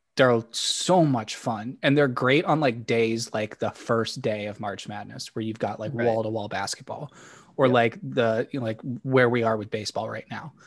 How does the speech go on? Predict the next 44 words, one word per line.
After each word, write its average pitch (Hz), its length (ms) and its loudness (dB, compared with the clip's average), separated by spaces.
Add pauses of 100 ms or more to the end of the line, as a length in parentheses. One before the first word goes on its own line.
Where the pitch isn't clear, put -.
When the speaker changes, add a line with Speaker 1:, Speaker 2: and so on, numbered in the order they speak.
(240)
Speaker 2:
Yep. 139 240 -2 (500)
I 165 60 0
used 170 280 2
to 208 60 6
love 170 280 6
doing 170 180 4
on 117 300 -2
N 135 120 -2
F 131 140 -2
L 123 120 2
Sundays. 120 580 -2
Speaker 1:
Oh, 175 260 10
it's 120 200 4
great. 135 480 4 (320)
You 131 140 -2
do, 131 140 4
Speaker 2:
I 135 40 8
Speaker 1:
like, 123 160 6
a 123 40 6
Speaker 2:
mean, 117 120 6
Speaker 1:
one, 131 180 2 (200)
a 131 100 2
one 127 200 4
Speaker 2:
the 135 60 6
Speaker 1:
o'clock, 160 340 6
Speaker 2:
problem 156 100 6
Speaker 1:
a 147 40 4
Speaker 2:
is 135 40 0
Speaker 1:
four 131 220 6
o'clock, 127 400 2
a 123 100 -4
eight 123 140 0
o'clock, 123 460 2
you 117 80 -2
know. 107 100 -2
Speaker 2:
The 113 60 -4
problem 160 280 6
is 147 140 4
for 143 160 -2
football 135 500 4
with 123 160 0
the, 123 400 0
the 120 240 -2 (480)
freaking 117 840 -4